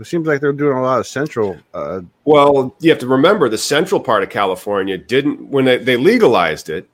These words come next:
Speaker 2: you know, they didn't really legalize it. They allowed for the communities to legalize it at their leisure, kinda. Well, I mean, it's legal, but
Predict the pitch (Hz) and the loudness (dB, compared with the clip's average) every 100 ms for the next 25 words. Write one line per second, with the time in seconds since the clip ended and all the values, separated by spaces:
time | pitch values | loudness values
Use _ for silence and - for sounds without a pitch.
0 | _ 127 90 95 98 113 147 117 104 104 | _ -2 0 0 0 0 0 0 0 2
1 | 185 127 90 85 82 104 113 110 107 110 | 0 0 0 -2 -2 -4 -4 -2 -2 0
2 | 123 131 127 104 - 92 104 92 87 113 | 2 2 2 -4 -16 -4 -2 -2 -4 -6
3 | 120 135 117 104 - 101 101 98 95 95 | -2 0 0 -4 -6 -6 -4 -4 -2 -2
4 | 98 95 90 87 85 131 117 85 80 92 | -2 -6 -6 -8 -4 -4 -4 -6 -8 -6
5 | 87 82 90 117 95 87 113 98 - 147 | -6 -4 -4 -4 -4 -6 -6 -6 -2 0
6 | 143 107 90 | 2 0 -4